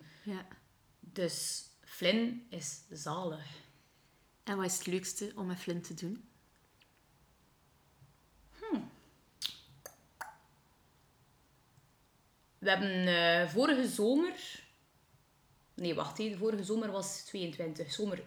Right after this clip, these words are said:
Speaker 2: eenentwintig,
Speaker 1: Mhm.
Speaker 2: eh, hebben wij een jacuzzi gekocht, omdat Flynn een vreselijke waterrat is. Dat is de max, hé. Als je die ziet flapperen.
Speaker 1: <laughs>
Speaker 2: Want als je, allee, als wij naar buiten gaan in de tuin in de zomer,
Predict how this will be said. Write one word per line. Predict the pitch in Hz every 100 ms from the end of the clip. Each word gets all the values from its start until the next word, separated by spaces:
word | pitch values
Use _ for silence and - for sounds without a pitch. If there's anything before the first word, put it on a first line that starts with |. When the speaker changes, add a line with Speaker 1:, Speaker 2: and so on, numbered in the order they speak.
| -
Speaker 2:
eenentwintig, | 208 277 285 196 180 254 311
Speaker 1:
Mhm. | - - - - - 208
Speaker 2:
eh, | 208 202
hebben | 202 214
wij | 196
een | 190
jacuzzi | 180 - 269 294
gekocht, | 269 277 269 -
omdat | 190 175
Flynn | 214 208 202 - 175
een | 151 151
vreselijke | 180 208 - -
waterrat | 160 185 - 233 233
is. | 262 - - - - - _
Dat | 190
is | 165
de |
max, | 160 151 151 -
hé. | 151 170 -
Als | -
je | 175
die | 151 180
ziet | 175 165 170 - - - -
flapperen. | - - 226 247 233 269 247 269 - 226 -
Speaker 1:
<laughs> | - - - -
Speaker 2:
Want | 226 233 - - - -
als | 233 -
je, | 247 220 208
allee, | 220 208
als | 214
wij | 226 220
naar | 208
buiten | 202 262
gaan | 277
in | 247
de |
tuin | 190 226
in | 269
de | 196
zomer, | 190 220 262 285 - -